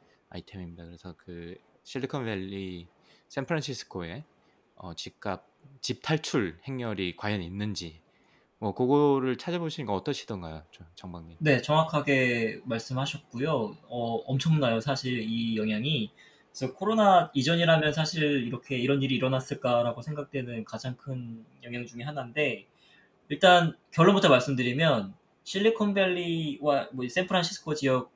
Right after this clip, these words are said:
Speaker 2: 특히 이제 샌프란시스코 시-, 시만 봤을 때 무려 작년과 비교했을 때 십일점팔 프로나 집값이 떨어졌어요.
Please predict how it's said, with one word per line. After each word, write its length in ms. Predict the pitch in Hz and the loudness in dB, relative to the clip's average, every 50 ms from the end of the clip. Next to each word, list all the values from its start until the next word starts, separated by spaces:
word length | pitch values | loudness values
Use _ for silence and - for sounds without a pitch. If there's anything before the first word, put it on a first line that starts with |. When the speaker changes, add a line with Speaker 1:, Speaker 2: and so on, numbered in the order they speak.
| _ _ - | _ _ -16
Speaker 2:
특히 220 | 160 165 - 156 | -12 -6 -4 -4
이제 180 | 127 123 123 - | -4 -4 -6 -6
샌프란시스코 640 | - - 175 170 - 185 170 170 170 - - 147 143 | -4 -4 -2 0 0 0 0 -2 -4 -6 -4 -4 -2
시-, 260 | 139 - - - - | -2 -2 -4 -4 -4
시만 500 | - - - 202 202 202 196 185 180 165 | -4 -4 -2 -2 -2 0 0 0 2 0
봤을 260 | 156 117 - - 117 - | 0 -4 -4 -6 -12 -12
때 320 | _ - 143 180 226 - _ _ _ _ _ _ _ _ _ _ _ _ _ - | _ -4 -4 -4 -4 -8 _ _ _ _ _ _ _ _ _ _ _ _ _ -12
무려 680 | 127 120 135 147 170 180 175 175 170 165 165 156 - - | -6 -2 0 4 8 8 10 10 8 8 6 4 2 0
작년과 540 | - - 139 143 165 175 175 165 170 160 151 | -2 0 2 2 2 2 2 4 4 4 4
비교했을 520 | 156 131 123 139 139 131 131 - 135 - | 2 2 2 2 2 0 0 -4 -6 -4
때 240 | - 139 139 135 131 | -2 0 0 0 0
십일점팔 760 | 131 - 196 - 220 214 208 - 196 170 - - 202 196 196 | -2 -4 -4 -2 -2 -2 0 0 -2 -4 -2 -2 -2 -2 -2
프로나 720 | - - 214 190 180 170 165 160 151 143 135 127 120 117 - | -4 -6 -6 -2 0 2 4 4 4 4 4 2 0 -4 -8
집값이 460 | - - 139 - 151 139 - 143 135 - | -10 -8 -2 0 0 0 0 -2 -2 0
떨어졌어요. 520 | 190 220 240 190 139 120 - - 104 90 | 2 2 2 2 0 0 -4 -8 -14 -14